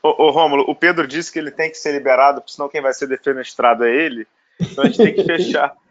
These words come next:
Speaker 1: fechar aqui o, o programa de Natal contigo.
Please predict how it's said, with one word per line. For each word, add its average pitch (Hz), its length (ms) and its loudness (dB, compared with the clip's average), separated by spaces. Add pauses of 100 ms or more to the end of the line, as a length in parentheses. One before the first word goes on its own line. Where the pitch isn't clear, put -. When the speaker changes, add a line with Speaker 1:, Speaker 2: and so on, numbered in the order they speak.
(180)
Speaker 1:
fechar 165 420 0
aqui 156 220 -6
o, 160 80 -6
o 147 320 -8
programa 151 520 0
de 151 100 -6
Natal 147 520 2
contigo. 135 600 -12